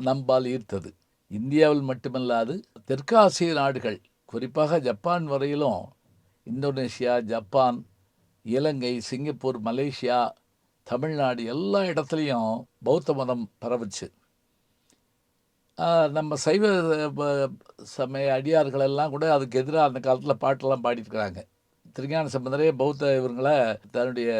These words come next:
தேவாரத்துல சொல்லுவாரு. "அவங்க இப்படி வ-, பரவுறாங்க, அதை நம்ம மாற்றணும்" அப்படிம்பாரு. சமண பௌத்த மதங்களை பத்தி சொல்லுவார். இது ஒரு பக்கம் இருந்தாலும் கூட,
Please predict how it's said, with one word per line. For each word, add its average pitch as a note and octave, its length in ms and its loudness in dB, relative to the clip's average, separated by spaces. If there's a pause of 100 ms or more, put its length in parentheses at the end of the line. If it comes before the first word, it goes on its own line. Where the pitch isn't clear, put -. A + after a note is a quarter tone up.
(500)
தேவாரத்துல C3+ 680 2 (100)
சொல்லுவாரு. B2 400 -2 (300)
"அவங்க B2 360 -2
இப்படி A#2+ 240 -6
வ-, A#2 360 2 (100)
பரவுறாங்க, B2 500 0
அதை D3 180 0
நம்ம A2+ 400 -4 (120)
மாற்றணும்" B2 480 -2
அப்படிம்பாரு. G2 380 -8 (100)
சமண C3 440 -2
பௌத்த B2 320 -2
மதங்களை A2 320 -4
பத்தி G#2 220 -10
சொல்லுவார். G2 400 -6 (1200)
இது D#3+ 500 -2
ஒரு D3+ 160 -2
பக்கம் D3+ 260 -4
இருந்தாலும் C#3 400 -2
கூட, A#2 440 -4